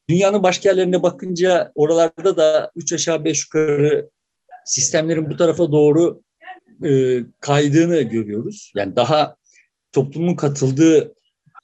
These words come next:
e, dönemleri geride bıraktığımız görülüyor. Yani Fransa'da, Almanya'da, Hollanda'da da olay başka türlü olmuyor yani. Bizdeki kadar biçimsiz, kör gözün parmağına olmuyor ama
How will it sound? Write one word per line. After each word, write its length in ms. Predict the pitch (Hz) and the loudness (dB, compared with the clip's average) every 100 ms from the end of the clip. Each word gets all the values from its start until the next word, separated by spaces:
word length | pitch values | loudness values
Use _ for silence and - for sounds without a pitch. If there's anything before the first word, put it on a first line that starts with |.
| _ | _
e, 40 | 135 | 2
dönemleri 680 | 139 120 156 160 135 170 | 2 2 2 2 2 2
geride 340 | 202 165 170 196 | 2 2 4 2
bıraktığımız 540 | 156 117 - 110 101 | 2 -2 -8 -12 -10
görülüyor. 400 | 110 107 127 226 262 - _ _ | -8 -8 -6 -6 -8 -18 _ _
Yani 140 | 90 92 | -10 -10
Fransa'da, 800 | - 143 151 151 143 143 - - _ | -2 0 0 0 0 0 -2 -12 _
Almanya'da, 960 | 135 139 143 147 139 135 143 135 135 - _ _ | -2 0 0 0 0 0 0 0 -2 -6 _ _
Hollanda'da 720 | - 139 139 147 143 147 160 | -4 -2 2 2 0 0 0
da 80 | 143 | 0
olay 280 | 135 139 135 | 0 2 0
başka 320 | 135 - 147 | -2 -4 -8
türlü 240 | 139 139 170 | -6 0 2
olmuyor 400 | 170 135 98 87 | 2 0 -6 -12
yani. 200 | 87 98 117 | -16 -10 -4
Bizdeki 380 | 147 175 208 - | -2 -2 -4 -2
kadar 400 | 202 175 165 - _ - | 0 2 0 -4 _ -6
biçimsiz, 960 | 139 - 190 190 - 180 175 - - _ | -4 -2 0 2 2 0 -4 -6 -10 _
kör 260 | 208 202 139 117 | 0 0 -2 -8
gözün 380 | 151 160 185 143 | -4 -4 -4 0
parmağına 680 | 151 170 165 165 143 - _ _ - | 0 2 2 2 0 -2 _ _ 2
olmuyor 400 | 196 175 139 185 | 2 4 2 2
ama 360 | 302 220 139 | 2 0 -2